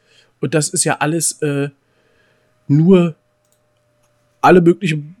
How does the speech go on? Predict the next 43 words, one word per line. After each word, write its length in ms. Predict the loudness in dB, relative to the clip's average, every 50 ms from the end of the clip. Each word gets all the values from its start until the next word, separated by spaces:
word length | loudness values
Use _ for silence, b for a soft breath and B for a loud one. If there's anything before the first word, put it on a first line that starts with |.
| -12
Podcast-Plattformen. 840 | -6 -6 -6 -6 -4 -8 -8 -6 -6 -8 -8 -8 -6 -4 -6 -6 -6
Es 160 | -8 -10 -6
gibt 200 | -8 -8 -6 -4
natürlich 320 | -6 -6 -6 -8 -10 -8 -4
wieder 120 | -4 -4
die 160 | -6 -4 -8
Extrawurst 800 | -8 -6 -6 -10 -6 -6 -6 -4 -4 -4 -4 -6 -6 -8 -10 -12
und 120 | -12 -12 -10
die 80 | -8 -10
Extrawurst, 640 | -8 -10 -10 -8 -6 -6 -6 -4 -6 -6 -6 -8
die 80 | -10 -10
betrifft, 460 | -10 -10 -12 -8 -8 -8 -8 -8 -10
äh, 140 | -12 -10 -10
Spotify. 1080 | -8 -10 -10 -8 -6 -6 -6 -4 -4 -6 -6 -6 -4 -2 -2 0 0 0 -2 -6 -8 b b b b b b b b b b -10
Und 160 | -10 -8 -8 -8
auch 120 | -10 -6
da 240 | -4 -2 -2 -2 -2
können 220 | -4 -6 -8 -6
wir 100 | -4 -4
mal 120 | -4 -4 -6
reingucken, 640 | -4 -6 -6 -6 -6 -8 -10 -10 -8 -8 -8 -8 -8 b b b b b b b b b b _ -6
äh, 180 | 0 2 2 2 0 -2
wo 200 | -6 -6 -6 -4
wir 100 | -2 -2 -4
da 140 | -4 -4
so 100 | -6 -8
stehen. 480 | -10 -10 -8 -4 -4 -4 -4 -4 -8 -10 _ _ _ _ _ _ _ _ _ _ _ _ _ B B B B B B B B B
Und, 440 | -4 0 2 2 2 2 0 -2 -8 -8
ähm, 380 | -6 -4 -4 -4 -6 -8 -10 -8
ja, 240 | -8 -4 -4 -4 -2
da 300 | -2 -4 -4 -4 -6 -8 B B B B B B B B
sieht's 260 | -12 -10 -8 -8 -6
nicht 120 | -8 -8 -6
ganz 180 | -6 -8 -8 -8
so 80 | -10
gut 120 | -10 -10 -10
aus. 160 | -12 -10 -10
Also 120 | -10 -12
ich 60 | -10 -10
glaub, 140 | -10 -10
Spotify 500 | -10 -6 -8 -6 -6 -6 -10 -8 -6 -6
ist 140 | -6 -8 -10
mittlerweile, 600 | -12 -10 -10 -10 -8 -8 -8 -6 -6 -8 -8 -10